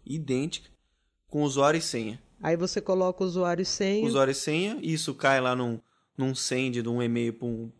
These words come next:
Speaker 1: pra alguém, essa pessoa pega, loga como se fosse você e começa a mandar mensagens de uma tal de uma festa.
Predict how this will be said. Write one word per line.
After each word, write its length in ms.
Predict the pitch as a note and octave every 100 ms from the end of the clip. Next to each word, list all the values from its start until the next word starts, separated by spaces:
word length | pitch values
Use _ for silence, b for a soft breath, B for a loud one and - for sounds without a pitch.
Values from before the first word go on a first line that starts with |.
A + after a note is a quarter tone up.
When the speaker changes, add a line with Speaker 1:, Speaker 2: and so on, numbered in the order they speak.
| -
Speaker 1:
pra 120 | B2
alguém, 260 | C3 C3 E3
essa 140 | G3+ -
pessoa 320 | D#3 - D3
pega, 400 | - D3 G3 A3+ _ _ -
loga 500 | E3 F3 E3+ C#3 B2
como 200 | C3 B2+
se 120 | -
fosse 280 | C3 C3 C#3
você 340 | E3 - F#3+
e 20 |
começa 400 | F#3+ G3+ G3 G#3
a 20 |
mandar 420 | G3 F#3 E3+ F3 - b b -
mensagens 640 | D#3+ D#3 D3 C#3+ C#3 C3+
de 140 | B2
uma 180 | B2 A#2+
tal 180 | A#2+ B2
de 120 | A#2+
uma 160 | A2+ A2+
festa. 580 | - A#2 E3+ - A#2